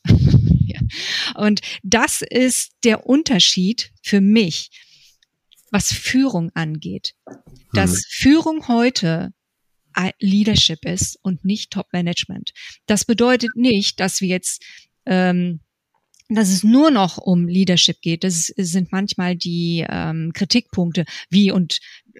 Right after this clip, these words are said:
Speaker 1: äh, das gehört doch auch dazu. Wir brauchen doch dennoch Strukturen. Natürlich wird in Strukturen gearbeitet und natürlich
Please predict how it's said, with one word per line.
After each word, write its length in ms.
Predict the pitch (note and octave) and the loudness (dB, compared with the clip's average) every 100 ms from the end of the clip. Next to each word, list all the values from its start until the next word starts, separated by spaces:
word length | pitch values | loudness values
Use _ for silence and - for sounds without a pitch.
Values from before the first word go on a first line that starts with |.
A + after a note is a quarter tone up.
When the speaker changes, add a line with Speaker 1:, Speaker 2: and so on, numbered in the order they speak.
| - | -10
Speaker 1:
äh, 80 | F#3+ | -2
das 180 | G3 - | -2 2
gehört 280 | F#3 G#3+ | 4 4
doch 80 | E3+ | 2
auch 240 | F3+ A3 - | 0 -2 -2
dazu. 400 | D#3+ - D#3+ D3 | -6 -6 -8 -4
Wir 100 | E3+ | -2
brauchen 280 | F3 F#3 F3+ | 0 0 -2
doch 100 | E3 | 0
dennoch 340 | F#3+ G#3 D3 | 0 2 0
Strukturen. 540 | - - D#3+ - D#3 | -2 -4 -10 -10 -6
Natürlich 420 | D#3 F3+ A3+ G#3 E3 | -6 0 0 2 0
wird 140 | E3+ | -4
in 100 | E3+ | -4
Strukturen 540 | - E3+ - F3+ E3+ | -6 -6 -6 -4 -4
gearbeitet 720 | D#3 - F#3 E3+ F3 - F3 - | -6 -8 -8 -6 -8 -8 -8 -6
und 140 | E3 | -4
natürlich 560 | E3 D#3+ G3+ G#3+ F3+ | -4 -2 0 0 0